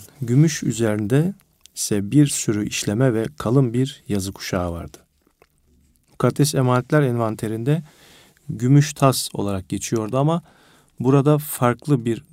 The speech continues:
durum vardı. Bu tas gümüş değil, ahşaptı. Dışı gümüş ile kaplıydı.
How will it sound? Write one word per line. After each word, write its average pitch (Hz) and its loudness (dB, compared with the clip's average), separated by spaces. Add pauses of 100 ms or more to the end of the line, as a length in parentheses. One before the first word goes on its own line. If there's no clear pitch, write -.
durum 101 -2
vardı. 90 -8 (720)
Bu 117 -6
tas 117 0
gümüş 110 -4
değil, 135 0
ahşaptı. 98 -6 (1300)
Dışı 165 2 (280)
gümüş 135 6
ile 131 2
kaplıydı. 104 -2